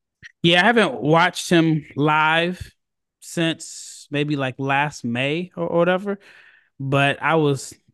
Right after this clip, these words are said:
totally impressed. <laughs> I mean, I brought my camera out and I just focused on him the, the entire game. So I, I finally came up with the comparison. I was watching some film today.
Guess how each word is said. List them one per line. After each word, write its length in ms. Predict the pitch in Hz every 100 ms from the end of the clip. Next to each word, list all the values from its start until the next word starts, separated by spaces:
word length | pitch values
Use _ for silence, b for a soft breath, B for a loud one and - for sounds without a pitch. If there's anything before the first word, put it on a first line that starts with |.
| -
totally 420 | - 160 151 143
impressed. 600 | 131 - 120 - - -
<laughs> 80 | -
I 40 |
mean, 100 | 165
I 80 | 147
brought 220 | 143 147
my 120 | 139
camera 340 | 131 147 139 127
out 80 | 127
and 80 |
I 80 | 127
just 280 | 127 131 - b b b
focused 380 | - 143 143 -
on 160 | 147 139
him 360 | 151 156 143 - B B B -
the, 260 | 139 147 127
the 200 | 131 143
entire 420 | 131 - 151 139
game. 360 | 127 135 127 123 -
So 120 | 185
I, 140 | 202 -
I 100 | 185
finally 460 | - 226 247 247
came 360 | 240 - 202 196
up 200 | 185 151
with 160 | 170
the 80 | 170
comparison. 640 | 160 151 - 156 139 143
I 40 | 143
was 120 | 147
watching 300 | 165 190 190
some 160 | 175 180
film 280 | - 175
today. 440 | 165 - 143 131